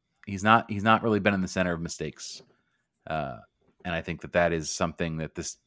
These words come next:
fans of this team are looking. You, you mentioned before about Steve missing and people having a lot to say about that. I think, uh,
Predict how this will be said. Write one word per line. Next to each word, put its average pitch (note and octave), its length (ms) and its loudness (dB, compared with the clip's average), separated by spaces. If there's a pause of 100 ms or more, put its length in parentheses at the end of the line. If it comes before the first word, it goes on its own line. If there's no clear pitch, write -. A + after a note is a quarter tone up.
fans G#2 260 2
of F#2+ 60 2
this F#2 100 0
team F#2+ 160 -2
are F2 80 -2
looking. F2 360 -6
You, F2+ 120 -4
you G#2 120 -4
mentioned G#2 240 0
before F#2 280 0
about F2 220 2
Steve F#2 260 -4
missing F2 300 -4
and E2+ 80 -8
people F2 200 -8
having F2 200 0
a E2 40 -8
lot E2 160 -2
to - 60 -20
say F#2+ 120 -6
about F2+ 240 0
that. F2 240 0 (1080)
I G#2 40 2
think, G2 240 -2 (260)
uh, F2+ 300 4